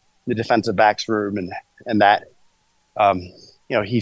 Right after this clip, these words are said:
said he was gonna have multiple turnovers. Um,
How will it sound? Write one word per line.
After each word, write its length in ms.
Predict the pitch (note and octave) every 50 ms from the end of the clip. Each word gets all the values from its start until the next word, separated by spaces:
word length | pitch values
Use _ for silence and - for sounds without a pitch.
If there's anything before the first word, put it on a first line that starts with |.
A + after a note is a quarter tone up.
| - - _
said 180 | - - C3+ A#2+
he 60 | A2+
was 80 | G#2+
gonna 160 | F#2+ - A2 A2
have 180 | A2 G#2+ G2+
multiple 380 | G#2+ A2 G#2 F#2 - F2+ G#2 F#2+
turnovers. 680 | - A#2+ A2 G2+ G2+ G2 - - G2 F2+ - - - - _ _ _ _ _ _ _ _ _ _ -
Um, 260 | G#2 G2+ G2+ F#2 F#2+